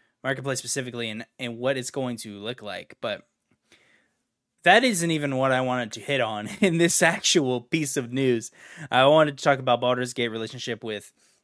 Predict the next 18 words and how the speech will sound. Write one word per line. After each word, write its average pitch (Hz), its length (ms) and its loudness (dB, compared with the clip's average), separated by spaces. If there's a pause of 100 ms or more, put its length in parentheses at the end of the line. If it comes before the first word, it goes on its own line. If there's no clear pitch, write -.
(120)
uh, 113 120 -4
where 117 260 -2
Larian 135 500 0
stands 135 380 -4
right 131 200 0
now, 120 360 -4 (300)
uh, 101 400 -6 (120)
and 104 400 -14
BioWare's, 107 680 -6 (320)
<laughs> - 340 -20
uh, 101 300 -6
seeming 117 400 -6
downfall 113 500 -4
from 104 300 -12
grace 113 340 -4
over 113 160 -12
the 107 120 -12
last, 98 420 -8